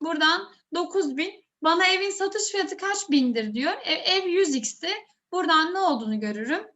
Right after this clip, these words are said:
Dokuz yüz bin. Geldim bir dairesel grafik sorusu. Ee, altmış tonluk üretim yapan bir dağılım gösterilmiş. Arpa doksan derece, buğday yüz elli derece.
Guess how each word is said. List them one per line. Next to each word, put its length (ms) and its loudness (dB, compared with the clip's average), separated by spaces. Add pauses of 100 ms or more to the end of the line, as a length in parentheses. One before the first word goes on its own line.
(120)
Dokuz 380 -2
yüz 240 -2
bin. 280 -6 (960)
Geldim 440 2
bir 140 0
dairesel 580 4
grafik 340 -2
sorusu. 400 -4 (720)
Ee, 500 -2 (140)
altmış 440 0
tonluk 400 -2
üretim 340 -2
yapan 420 0
bir 200 -2
dağılım 400 2
gösterilmiş. 800 -4 (240)
Arpa 380 2
doksan 440 0
derece, 320 -2
buğday 420 2
yüz 160 0
elli 280 2
derece. 340 0